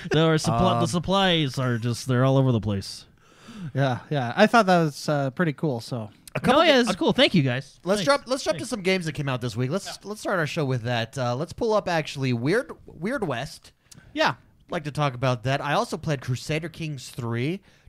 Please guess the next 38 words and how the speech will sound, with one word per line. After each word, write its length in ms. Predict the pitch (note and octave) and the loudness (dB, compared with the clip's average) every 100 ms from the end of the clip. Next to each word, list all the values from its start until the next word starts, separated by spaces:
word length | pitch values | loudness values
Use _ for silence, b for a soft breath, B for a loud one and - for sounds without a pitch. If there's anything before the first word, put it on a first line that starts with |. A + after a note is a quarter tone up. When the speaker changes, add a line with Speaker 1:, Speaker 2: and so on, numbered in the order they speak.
| - | -6
Speaker 2:
Jordan 240 | A#2 D#3+ | 2 2
the 60 | A3+ | 2
Man 200 | E3+ C#3 | -4 -4
played 280 | C#3+ C#3 B2+ | -2 -2 -2
the 60 | |
new 160 | C3 C3 | -2 -2
Star 320 | - D3+ C#3+ | -4 -2 0
Wars 260 | C3+ B2+ G#2+ | 0 -2 -2
Lego 500 | C3 G3 A2 A2 F3 - | -2 -2 -2 -4 -6 -2
Speaker 1:
Oh, 400 | B2 D3 D#3+ D#3+ | 0 2 2 2
dirty. 360 | C3+ C3 F#2 - | 2 0 -4 -8
Speaker 2:
a 60 | A#2+ | -8
bit 260 | A2 C3+ - | -4 -4 -4
as 160 | A#2+ | -6
well. 460 | A2 D3 C#3+ A#2+ - b b | 0 2 4 0 -4 b b
And 160 | C4+ | -4
let's 140 | D4+ D#4 | -4 -6
start 400 | - C#4+ C#4 G#3+ - | 0 2 2 -2 -10
with 360 | G3 A#3 A3+ - | -4 -2 -4 -8
Weird 340 | E3 A#3 A#3 C#3 | -4 -2 -2 -2
West, 420 | G3 C3 - - | -2 -4 -10 -8
I, 140 | A2+ - _ | -8 -10 _
I 120 | - | -12
think. 240 | - B2+ A#2 | -6 -6 -2
Now, 160 | C3+ C3+ | -2 0
this 200 | G#3+ C#4 | -2 -4
is 80 | |
a 40 | A3+ | -4
game 300 | G#3 G3 F3 | 0 0 -2
from 420 | - F3 E3+ E3 | 2 4 4 0
Devolver 400 | D#3 D3 D#3+ D3 | -2 0 0 0
Digital 340 | G3 A#3 A#3 G#3 | 0 2 2 4
that 100 | D3+ | 2
I 40 | |
was 120 | D3 | 0
very 220 | E3+ A3 | 2 2
excited 340 | F3+ - G#3 F#3 | 2 2 0 2
about. 320 | F#3 F#3+ | 2 2